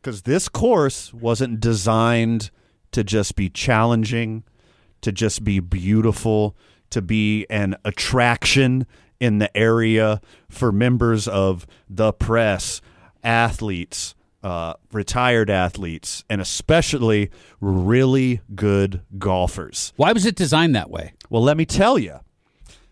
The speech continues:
Speaker 1: They call it Slaughterhouse twenty-three because the design of this course is playing exactly into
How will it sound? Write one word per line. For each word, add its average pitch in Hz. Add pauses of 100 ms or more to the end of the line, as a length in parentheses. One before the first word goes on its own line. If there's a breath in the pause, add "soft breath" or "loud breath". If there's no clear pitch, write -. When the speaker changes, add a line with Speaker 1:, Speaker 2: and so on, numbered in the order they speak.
(240 soft breath)
Speaker 1:
They 110
call 190
it 131
Slaughterhouse 127
twenty-three 90 (420)
because 104
the 104
design 117
of 175
this 143
course - (340 soft breath)
is 110
playing 127
exactly 107 (400 soft breath)
into 110